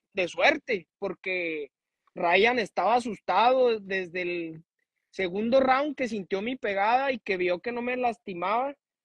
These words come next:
empezó a correr, luego el referee empezó a interferir,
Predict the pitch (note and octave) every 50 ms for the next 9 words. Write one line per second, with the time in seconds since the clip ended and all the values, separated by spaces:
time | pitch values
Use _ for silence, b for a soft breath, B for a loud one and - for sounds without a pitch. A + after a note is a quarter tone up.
0 | _ _ _ - E3 F3+ F#3 - - F3 E3 F3 E3+ E3 F3+ - - A3+ A3 G#3
1 | G3+ G#3+ A#3+ B3 - B3+ C4 C4 C4 B3+ B3 A3+ G#3 G3+ G3+ G3+ A3 A3 G#3+ A3
2 | A3+ G3+ A3+ A#3 A#3 A3+ A3+ G#3+ - F#3+ E3+ F3 E3+ F3 E3+ - A3+ A3+ G#3+ G#3
3 | E3 E3+ G3 A3+ B3 B3+ C4 C4 C4+ B3+